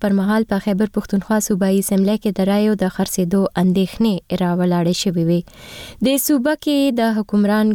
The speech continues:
ګوند تحریک انصاف مشر عمران خان پرون د شلو کسانو نومونه واخیستل او تور یې پورې کړو چې دوی د سېنات په ټاکنو کې رایې خرڅې کړې دي. په دغو تورونو کسانو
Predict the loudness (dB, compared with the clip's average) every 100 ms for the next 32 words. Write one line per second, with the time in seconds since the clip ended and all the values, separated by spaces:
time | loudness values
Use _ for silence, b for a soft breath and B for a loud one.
0 | 2 0 2 0 -2 -2 -2 0 -2 0
1 | 0 0 -2 -6 B B B 2 2 0
2 | -2 -2 0 0 2 0 0 0 0 -2
3 | -2 2 2 4 2 2 2 0 -2 -4
4 | -2 0 0 0 -2 0 0 0 0 0
5 | -2 -2 -2 -2 -2 -12 -10 -2 0 0
6 | 0 -2 -2 0 -2 -2 -2 0 -2 -2
7 | 0 0 2 0 2 0 -2 -4 -4 -4
8 | 0 0 0 -2 B B B B 0 0
9 | 0 -2 0 0 0 0 0 -2 -4 -2
10 | 0 2 0